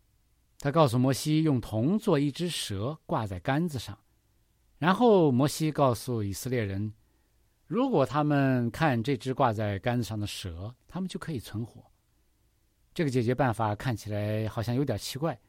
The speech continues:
就是在木头杆子上放一个象征死亡的媒介。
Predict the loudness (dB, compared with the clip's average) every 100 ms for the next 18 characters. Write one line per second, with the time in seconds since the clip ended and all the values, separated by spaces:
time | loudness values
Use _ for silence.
0 | _ _ _ _ _ _ _ _ -4 -2
1 | 4 6 8 6 6 2 0 0 0 0
2 | 0 0 0 0 0 0 0 -2 -2 -2
3 | -2 -6 -6 -10 -10 -8 -8 -6 -6 -8
4 | -10 -14 -10 -12